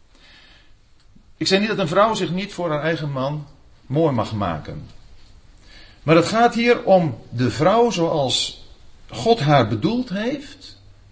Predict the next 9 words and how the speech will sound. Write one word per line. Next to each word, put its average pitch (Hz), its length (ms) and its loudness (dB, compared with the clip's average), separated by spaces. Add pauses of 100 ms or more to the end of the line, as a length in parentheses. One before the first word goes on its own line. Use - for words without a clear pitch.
(380)
van 160 200 2
wie 156 180 4
een 127 80 0
getuigenis 226 760 -4
mag 143 240 -6
uitgaan 160 680 -4 (540)
om 127 380 2 (460)
de 87 120 -12
man 110 220 -2